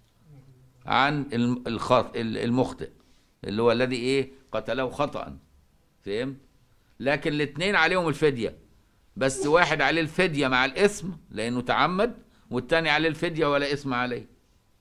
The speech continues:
وعشان كده قال ايه؟ "ومن ايه؟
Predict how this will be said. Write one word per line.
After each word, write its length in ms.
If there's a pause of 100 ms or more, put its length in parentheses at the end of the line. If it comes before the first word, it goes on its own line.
(880)
وعشان 300
كده 220
قال 120
ايه؟ 420
"ومن 480
ايه؟ 420